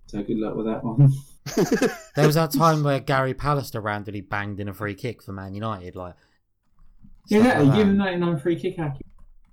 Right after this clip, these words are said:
Speaker 2: Yeah.
Speaker 1: And an icon now. <laughs>
Speaker 2: Yeah. So there you go. Um,
Speaker 1: I, I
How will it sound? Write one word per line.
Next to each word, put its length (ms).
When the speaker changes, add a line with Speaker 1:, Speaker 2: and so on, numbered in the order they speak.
Speaker 2:
Yeah. 240
Speaker 1:
And 140
an 80
icon 640
now. 580
<laughs> 160
Speaker 2:
Yeah. 340
So 100
there 140
you 160
go. 360
Um, 500
Speaker 1:
I, 80
I 300